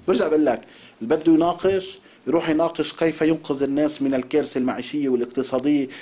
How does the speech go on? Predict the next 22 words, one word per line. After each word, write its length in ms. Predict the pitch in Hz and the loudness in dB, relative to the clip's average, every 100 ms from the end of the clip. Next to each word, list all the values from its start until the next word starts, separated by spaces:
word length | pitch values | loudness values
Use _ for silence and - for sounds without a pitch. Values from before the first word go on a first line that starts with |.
| - 113 | -8 0
يلي 300 | 131 127 123 | 2 4 4
للأسف 800 | 139 - 175 151 135 143 - - - - - | 2 0 -2 0 -2 -2 -12 -20 -20 -20 -4
في 140 | 135 | -4
حدا 480 | - 160 156 143 131 | -2 -2 0 0 0
افترض 440 | - 160 156 139 | -4 -2 0 0
إنه 160 | 127 131 | 0 0
اللبنانيين 720 | 127 120 135 131 135 151 123 | 0 0 0 2 2 2 0
تعودوا 640 | - 143 131 113 110 110 120 - - - - | -2 0 2 0 -2 -2 -4 -14 -20 -20 -12
على 300 | 98 123 120 | -2 2 2
دولار 300 | 117 131 135 | 2 2 2
تسعة 280 | 131 - 123 | -2 -4 -2
وثمانين 400 | 117 117 120 120 | -2 -2 -2 -2
ألف. 140 | 120 | -4
صح، 280 | - 156 - | -4 -6 -6
تعودوا، 500 | - 117 127 107 92 | -8 -4 -2 -4 -8
بس 140 | 107 - | -14 -8
تعودوا 420 | 113 123 110 104 | -4 -2 -2 -4
بشو؟ 360 | 104 - 107 90 - - - - - - - _ _ _ _ _ _ _ _ _ _ 120 | -6 -6 -6 -6 -14 -20 -20 -20 -20 -20 -20 _ _ _ _ _ _ _ _ _ _ 2
إنه 440 | 123 127 123 123 - _ | 4 4 2 -2 -12 _
بقنن 440 | 110 101 139 131 113 | -6 -2 2 2 2
المازوت 600 | 104 107 110 117 113 - | 0 0 2 2 2 -4
لأتدفى 540 | 101 98 95 - | -2 -4 -4 -6